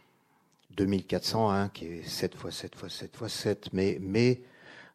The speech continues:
euh, deux mille quatre cent un slogans, euh, c'est trop. Et je crois que je,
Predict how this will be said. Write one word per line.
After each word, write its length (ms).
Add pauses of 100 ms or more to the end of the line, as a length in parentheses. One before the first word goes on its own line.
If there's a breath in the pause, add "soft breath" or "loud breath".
(120)
euh, 180
deux 120
mille 180
quatre 200
cent 220
un 120
slogans, 760
euh, 440 (640 loud breath)
c'est 340
trop. 500
Et 300
je 120
crois 220
que 680 (440 soft breath)
je, 140